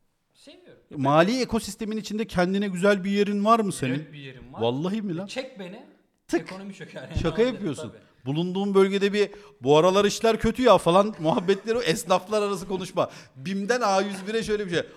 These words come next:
Speaker 2: "Abi işler kötü değil mi bu hafta?"
Speaker 1: Ben bu arada o marketleri de seviyorum. Yani o marketlerden bir şey tüketmeyi de çok seviyorum. O hani bir anda haftalık indirimler diyorlar ya,
Speaker 2: Hı hı.
Speaker 1: benim aşırı ilgimi çekiyor mesela.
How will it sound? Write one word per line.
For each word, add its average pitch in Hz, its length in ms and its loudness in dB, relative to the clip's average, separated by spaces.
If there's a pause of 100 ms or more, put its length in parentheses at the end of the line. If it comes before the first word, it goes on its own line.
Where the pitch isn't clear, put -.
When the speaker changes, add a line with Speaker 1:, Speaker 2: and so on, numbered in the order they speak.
Speaker 2:
"Abi 208 240 2
işler 247 300 0
kötü 262 260 -4
değil 233 120 -4
mi 202 80 -8
bu 175 120 0
hafta?" 175 360 0 (600)
Speaker 1:
Ben 226 200 -14 (360)
bu 143 140 -12
arada 220 300 -16
o 190 180 -20 (640)
marketleri 165 640 -16
de 175 60 -20
seviyorum. 101 440 -20 (500)
Yani 131 200 -20
o 165 100 -14
marketlerden 170 720 -12
bir - 60 -20
şey 170 120 -18
tüketmeyi 165 380 -20
de 139 80 -20
çok 117 160 -20
seviyorum. 104 300 -20
O 123 100 -20
hani 135 220 -18 (340)
bir 143 60 -16
anda 139 320 -16
haftalık 175 420 -14
indirimler 147 500 -16
diyorlar 185 240 -16
ya, 131 80 -14
Speaker 2:
Hı 127 40 -8
hı. 120 40 -8
Speaker 1:
benim 113 260 -10
aşırı 226 280 -14
ilgimi 151 300 -16
çekiyor 113 320 -18
mesela. 101 240 -20